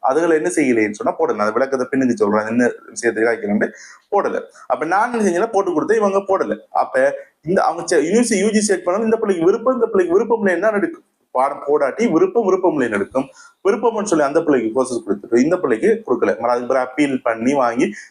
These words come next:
ஒரு வருஷமோ, ஒரு வருஷம் ஆறு மாசத்துக்கு கிட்ட போய் அதுக்கு பிறகுதான் வெயிட்டிங்ல தான் அந்த பிள்ளைக்கு என்ன செஞ்சுச்சுன்னு சொன்னா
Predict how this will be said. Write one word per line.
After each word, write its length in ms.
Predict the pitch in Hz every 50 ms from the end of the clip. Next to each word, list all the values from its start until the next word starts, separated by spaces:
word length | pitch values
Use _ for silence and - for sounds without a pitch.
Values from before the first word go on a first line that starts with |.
| _ _
ஒரு 160 | - 127 120
வருஷமோ, 520 | 120 123 127 127 - 139 117 120 123 151 208 233 202 - - 131 135 135 135 131 123 123
ஒரு 380 | 127 120 110 - - 117 120 123
வருஷம் 240 | 127 123 135 120 113
ஆறு 300 | 110 120 135 156 156 156
மாசத்துக்கு 640 | 147 139 170 - 131 113 117 113 107 104 104 104
கிட்ட 200 | 101 104 104 110
போய் 380 | 104 - - 107 104 101 - - - - - - - - _
அதுக்கு 440 | - 120 123 - 202 208 - 220 208
பிறகுதான் 560 | 208 - 180 160 147 127 120 143 190 208 208 127
வெயிட்டிங்ல 640 | 131 143 180 220 220 220 247 220 202 170 139 117
தான் 160 | 113 139 180 190
அந்த 100 | 170 -
பிள்ளைக்கு 280 | 156 139 123 113 120
என்ன 100 | 117 117 120
செஞ்சுச்சுன்னு 380 | 113 107 104 104 - - _ _
சொன்னா 160 | - 120